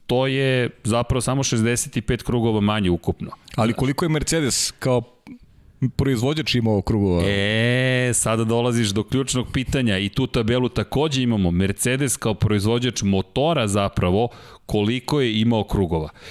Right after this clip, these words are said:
Speaker 1: I tu kada saberemo, hajmo kao uvod u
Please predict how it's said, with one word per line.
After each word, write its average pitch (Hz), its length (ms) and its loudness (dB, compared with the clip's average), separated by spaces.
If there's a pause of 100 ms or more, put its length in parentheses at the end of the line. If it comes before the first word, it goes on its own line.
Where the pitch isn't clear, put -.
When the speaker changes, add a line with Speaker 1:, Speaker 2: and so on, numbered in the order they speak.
(200)
Speaker 1:
I 104 160 -2
tu 156 180 0
kada 123 240 -2
saberemo, 131 640 0 (260)
hajmo 123 320 -2 (180)
kao 117 180 -2
uvod 139 420 2
u 113 460 2